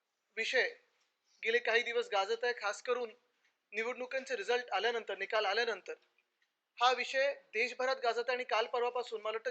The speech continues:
जगभरात ह्याची चर्चा होत आहे. ती म्हणजे ईव्हीएम किती सुरक्षित आहेत, वापरायला पाहिजेत, नाही वापरायला पाहिजेत, हे इलॉन मस्क त्याच्यावर स्वतः बोलत आहेत.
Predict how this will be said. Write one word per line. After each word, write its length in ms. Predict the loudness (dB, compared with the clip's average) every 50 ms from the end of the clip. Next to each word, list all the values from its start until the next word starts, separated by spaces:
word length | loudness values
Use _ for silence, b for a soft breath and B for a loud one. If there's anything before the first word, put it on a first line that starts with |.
| -2
जगभरात 380 | -2 -2 -2 0 0 2 2 0 -2 -6 -12
ह्याची 200 | -12 -10 -10 -6
चर्चा 340 | -2 -2 -2 0 0 -2 -2
होत 160 | -2 -2 0 0
आहे. 220 | 0 0 -2 -4 -8 _ _ _ _ _ _ _ _ _ _ _ -6
ती 80 | -4 -2
म्हणजे 480 | -2 -2 -2 -2 -2 -2 0 -2 -2 -6 _ _ _ _ _ _ _ _ -8
ईव्हीएम 320 | -6 -4 0 -2 -2 -2 -4
किती 440 | -10 -8 -4 -2 -2 -2 -2 -6 -12
सुरक्षित 400 | -10 -6 -4 -2 -2 -4 -4 -2 2
आहेत, 320 | 2 4 4 6 4 2 2 0 -2
वापरायला 380 | -2 0 0 0 0 0 0 0
पाहिजेत, 360 | 0 0 0 0 2 0 -2 -2 0
नाही 120 | 0 0 0
वापरायला 320 | 0 0 0 -2 -2 -2
पाहिजेत, 280 | 0 -2 -2 0 -2 -4
हे 60 | -4 -6
इलॉन 280 | -4 -2 0 0 0
मस्क 220 | -2 -6 -6 -4 -4
त्याच्यावर 240 | -4 -2 -2 -4
स्वतः 220 | -4 -4 -2 -2 -2
बोलत 280 | -2 -2 -6 -8 -10
आहेत. 140 | -12 -20 -20